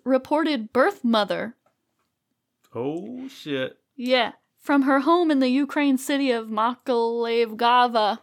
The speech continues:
Speaker 1: I don't know,
Speaker 2: Okay.
Speaker 1: uh, told reporters her daughter was born sixteen years ago. "Doctors told me to leave the baby," Gava said.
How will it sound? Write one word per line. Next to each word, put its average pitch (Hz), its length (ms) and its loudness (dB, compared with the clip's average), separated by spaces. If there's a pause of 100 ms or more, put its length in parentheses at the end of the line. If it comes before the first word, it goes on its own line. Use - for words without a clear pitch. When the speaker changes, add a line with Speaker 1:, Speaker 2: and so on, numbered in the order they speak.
Speaker 1:
I - 40 -10 (120)
don't - 120 -8
know, 220 160 -10 (220)
Speaker 2:
Okay. - 400 -12
Speaker 1:
uh, 226 760 0 (280)
told 320 260 0
reporters 302 560 0
her 339 160 0
daughter 285 440 4
was 277 280 2
born 254 460 4 (100)
sixteen 254 840 0
years 247 340 2
ago. 202 460 -4 (520)
"Doctors 262 520 0
told 262 280 2
me 240 140 0
to 240 160 -4
leave 240 320 0
the 233 140 -2
baby," 233 580 -2
Gava 208 380 -2
said. 233 440 -2